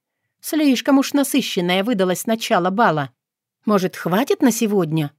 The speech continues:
Хотя после того, что сейчас случилось, Селеста с ее полыхающими алыми глазами и гадостями, которые она говорила всякий раз, как только открывала рот,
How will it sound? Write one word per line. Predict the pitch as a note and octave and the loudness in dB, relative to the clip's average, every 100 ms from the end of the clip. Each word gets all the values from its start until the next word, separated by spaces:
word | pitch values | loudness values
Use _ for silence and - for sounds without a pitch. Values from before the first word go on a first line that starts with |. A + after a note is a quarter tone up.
| _ _ _ _ _ _ | _ _ _ _ _ _
Хотя | - G3 - D4 F4+ G4+ | -6 -6 -4 -2 -2 0
после | E4 D4 C#4 | -2 -2 0
того, | A3+ A#3 | 0 0
что | - F#3+ | 0 -2
сейчас | - E3 - E3+ | -2 -4 0 -2
случилось, | - E3 D#3+ - C#4 D#4+ D#4 - _ _ _ _ | -2 -2 -4 -2 -2 0 -2 -6 _ _ _ _
Селеста | - A#3+ A3+ G4 - E4+ | -2 2 4 2 0 -2
с | - | 2
ее | C4 C#4+ | 0 2
полыхающими | A#3 A3 - A3 G#3+ - F#3 F#3 - | 2 0 2 2 2 0 0 -2 0
алыми | G#3+ G#3 F#3 | 0 2 0
глазами | E3 E3 E3+ D3+ A3+ C4+ B3+ A#3 _ _ _ - | 0 2 2 2 -2 0 0 -2 _ _ _ -4
и | A3 | -2
гадостями, | D#3 E3 F#3 F3+ F#3 G3 F#3 | 0 0 2 0 0 2 2
которые | F3+ F3+ G3 F3+ F3 | 0 2 4 4 2
она | F3 | 0
говорила | F3 F3 F3+ F3+ | 0 0 0 0
всякий | - G3 - - | 0 -2 0 2
раз, | F#3+ G#3+ - | 2 0 0
как | F#3+ - | -2 0
только | G3 E3 F3+ | -2 2 -2
открывала | - G3+ F#3 F3 F3 | 0 0 2 2 2
рот, | F3 E3 | 0 -2